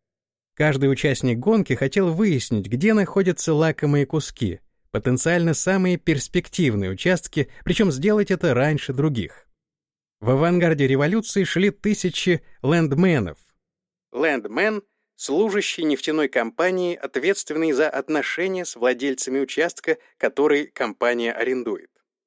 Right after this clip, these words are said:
Они стучали в забранные решёткой двери, оставляли в фермерских почтовых ящиках записки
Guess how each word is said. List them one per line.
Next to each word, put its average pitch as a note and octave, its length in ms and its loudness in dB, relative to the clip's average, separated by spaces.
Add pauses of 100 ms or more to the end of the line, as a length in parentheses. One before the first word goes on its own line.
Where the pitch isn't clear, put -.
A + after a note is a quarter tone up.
(220)
Они A#3 200 4
стучали F#3 420 2
в B2 80 0
забранные D3 520 2
решёткой C3+ 460 -2
двери, D3 440 -2 (360)
оставляли E3 520 0
в - 60 -6
фермерских F3 640 0
почтовых C3+ 520 -2
ящиках C3 540 0
записки D3+ 640 -2